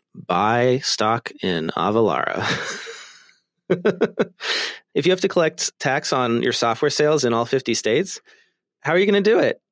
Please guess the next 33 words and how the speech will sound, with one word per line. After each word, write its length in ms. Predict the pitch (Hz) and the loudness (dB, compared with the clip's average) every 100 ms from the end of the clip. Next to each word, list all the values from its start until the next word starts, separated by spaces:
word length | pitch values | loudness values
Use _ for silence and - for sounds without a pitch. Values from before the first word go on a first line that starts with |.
| - | -4
You're 100 | 139 | 0
gonna 160 | 165 | 2
have 240 | 139 143 175 | 2 0 2
to 180 | 143 127 | 2 4
do 120 | 135 | 4
an 80 | 131 | 4
integration 480 | 131 131 160 110 | 2 2 2 2
with 100 | 101 | 2
something 360 | - 107 113 104 | 2 0 2 2
that 100 | 92 | 2
does 140 | 107 | 2
it 60 | 107 | 2
automatically, 600 | 104 101 95 123 101 92 | 2 2 2 0 2 2
and 240 | 110 98 101 | 2 0 0
it's, 140 | - | -2
it's 160 | 113 - | -4 0
gonna 120 | 123 | 2
be 100 | 107 | 2
Avalara, 460 | 110 127 104 113 | 2 2 2 2
TaxJar, 460 | 117 135 - - 82 | 0 0 0 0 0
and 80 | 87 | 0
I 80 | 95 | -2
think, 160 | 104 - | -4 -6
what, 180 | - 95 | -6 -4
you 60 | |
can't 180 | - 110 | -2 -2
buy 120 | 101 | -2
stack, 340 | 95 110 98 - | -2 -2 -4 -6
stock 360 | - - 104 98 | -8 -2 -2 -2
in 80 | 87 | -4
TaxJar 420 | 104 110 85 78 | -2 -2 -2 -2
yet, 180 | 80 - | -2 -2
right? 160 | 95 | -4